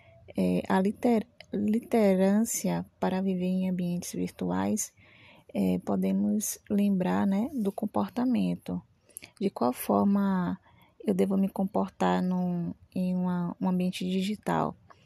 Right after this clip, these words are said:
É, será que foi ensinado a essas crianças, ao receber um tablet, é,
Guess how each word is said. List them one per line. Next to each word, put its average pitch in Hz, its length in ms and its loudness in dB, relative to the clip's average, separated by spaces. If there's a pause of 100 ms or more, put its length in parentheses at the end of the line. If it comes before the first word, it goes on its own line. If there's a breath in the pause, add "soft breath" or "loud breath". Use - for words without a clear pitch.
(540 loud breath)
É, 170 260 -2
será 196 200 -2
que 202 80 -6
foi 202 260 0
ensinado 190 880 -2
a 175 140 -6
essas 170 300 -8
crianças, 180 680 -4
ao 185 160 -2
receber 175 400 -2
um 170 80 -4
tablet, 180 580 -4 (800 loud breath)
é, 170 760 -4